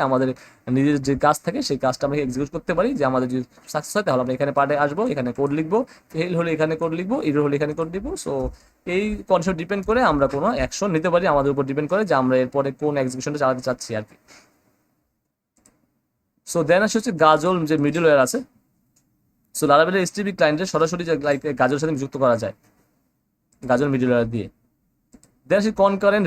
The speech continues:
রিকোয়েস্ট, এটা খুব ইম্পর্টেন্ট, হ্যাঁ, এটা দেখাচ্ছি আমি। So এটা খুবই ইম্পর্টেন্ট জিনিস, এটা লাগবে বেশি। যেমন আমি এখানে, আহ, টেস্ট করি,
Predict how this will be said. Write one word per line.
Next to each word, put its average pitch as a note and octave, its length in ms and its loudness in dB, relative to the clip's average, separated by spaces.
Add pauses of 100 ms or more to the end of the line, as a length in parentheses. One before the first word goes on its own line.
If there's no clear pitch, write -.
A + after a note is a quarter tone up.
রিকোয়েস্ট, D#3 300 2
এটা F#3 140 2
খুব E3 160 2
ইম্পর্টেন্ট, A2+ 420 2
হ্যাঁ, F#4+ 240 -4
এটা C#3+ 100 4 (100)
দেখাচ্ছি B2+ 280 -2 (100)
আমি। D3+ 120 -2 (160)
So - 140 -8
এটা C#3 140 0
খুবই D3 220 2
ইম্পর্টেন্ট C3 360 0
জিনিস, F3 160 -2 (1200)
এটা D3 100 0 (100)
লাগবে A2+ 240 0 (360)
বেশি। C3 200 -4 (460)
যেমন E3+ 220 4
আমি F#3 140 0
এখানে, E3 220 0 (200)
আহ, B2+ 140 2 (180)
টেস্ট E3 260 -4
করি, C#3 120 -2